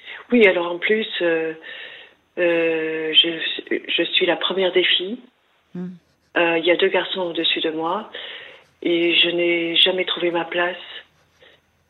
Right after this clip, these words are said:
Speaker 1: Et je ne jouais, mes sœurs et frères jouaient en, entre eux,
Speaker 2: Hmm.
Speaker 1: des jeux d'enfants. Et moi, j'étais toujours là à cô-,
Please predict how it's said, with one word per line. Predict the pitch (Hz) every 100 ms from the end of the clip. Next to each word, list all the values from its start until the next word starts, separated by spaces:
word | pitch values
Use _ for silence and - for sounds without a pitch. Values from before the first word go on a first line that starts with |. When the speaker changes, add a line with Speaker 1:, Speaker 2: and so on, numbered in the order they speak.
| -
Speaker 1:
Et | 175
je | 180
ne | 180 175
jouais, | 175 185 190 - - -
mes | 240
sœurs | 302 254
et | -
frères | - 196 220 254 - - -
jouaient | 185 233 196
en, | 165 160 - _ -
entre | 170 - 175
eux, | 202 294 - _ - _ -
Speaker 2:
Hmm. | 190 - _ _ -
Speaker 1:
des | 139
jeux | 147
d'enfants. | 143 139 - 269 320 - - - - _ _ -
Et | 190
moi, | 247
j'étais | 302 - 185
toujours | 214 - 214
là | 190
à |
cô-, | -